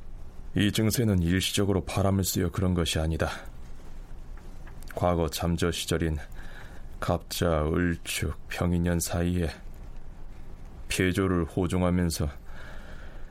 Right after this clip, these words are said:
이염을 착용하지 않고 단기로 풍설을 무릅쓰고 불철주야 산과 들을 달렸었다. 필시 그때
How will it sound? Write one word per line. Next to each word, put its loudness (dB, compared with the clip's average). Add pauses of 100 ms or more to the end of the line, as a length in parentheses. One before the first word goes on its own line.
(240)
이염을 6
착용하지 2
않고 2 (720)
단기로 2
풍설을 2
무릅쓰고 0
불철주야 2
산과 0
들을 -2
달렸었다. -2 (2500)
필시 2
그때 0